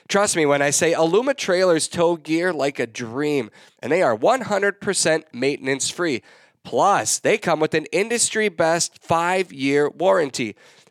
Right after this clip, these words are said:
Visit aluma K L N dot com to find a trailer that fits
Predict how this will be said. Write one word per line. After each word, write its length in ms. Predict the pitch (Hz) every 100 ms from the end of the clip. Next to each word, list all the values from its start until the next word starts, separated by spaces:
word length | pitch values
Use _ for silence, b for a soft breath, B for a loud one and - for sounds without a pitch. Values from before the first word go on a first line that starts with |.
| _
Visit 400 | 220 185 156 -
aluma 500 | 139 156 220 220 147 -
K 240 | 139 185
L 180 | 196 180
N 220 | 180 147
dot 340 | 123 151 139 -
com 440 | - 175 175 113 b b -
to 80 |
find 240 | - 123 113
a 60 |
trailer 360 | - 143 160 147
that 220 | 131 131
fits 300 | 160 156 -